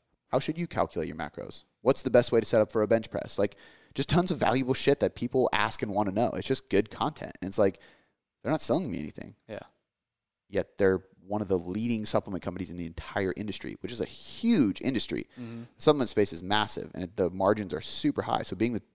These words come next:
Speaker 1: leader in that is crazy. Free content. You know
Speaker 2: Yeah.
Speaker 1: what I mean? So, um, and if you're on my newsletter, you know this. Like, it's, it's always free content. Do I mention coaching? Of course, but it's never like, "The purpose of this email is coaching." If I'm teaching you stuff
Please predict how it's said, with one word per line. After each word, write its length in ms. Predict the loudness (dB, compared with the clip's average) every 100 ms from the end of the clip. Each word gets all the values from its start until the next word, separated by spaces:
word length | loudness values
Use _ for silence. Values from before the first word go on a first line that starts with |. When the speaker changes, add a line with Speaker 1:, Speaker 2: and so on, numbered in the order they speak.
| -4
Speaker 1:
leader 260 | 0 4
in 100 | 2 2
that 140 | -2
is 80 | -2
crazy. 500 | -6 -2 0 0 -6 -14 -20 _ _ _ _ _ _
Free 100 | -8
content. 320 | -6 -8 -10 -18 _
You 80 | -4
know 60 | -2
Speaker 2:
Yeah. 60 |
Speaker 1:
what 80 | 0
I 40 |
mean? 100 | -2
So, 260 | 4 6 6 0 -20 _
um, 280 | 0 0 0
and 80 | 0
if 80 | 2
you're 120 | 4 4
on 80 |
my 140 | 4 2
newsletter, 320 | 2 4 4
you 140 | 2
know 140 | 0 0
this. 240 | 0 0
Like, 180 | -2 -2
it's, 180 | -6 -6
it's 140 | -10 -4
always 280 | 2 2 2
free 140 | -4
content. 520 | -4 -6 -8 -14 -8
Do 120 | 2 2
I 80 |
mention 300 | 4 0 -2
coaching? 340 | -4 -4 -4 -4
Of 120 | -4 0
course, 280 | 0 0 0
but 100 | -2
it's 140 | 0
never 260 | 2 4 6
like, 320 | 6 6 2 -14 _ _ _ _ -4
"The 80 | 0
purpose 360 | 2 2 2
of 80 | 0
this 140 | -2
email 240 | -6 -2 0
is 100 | 2
coaching." 320 | 2 0 -2
If 120 | 0
I'm 220 | 0 0 -6 _ _ _
teaching 300 | -2 0 0
you 80 | -2
stuff 260 | 6 6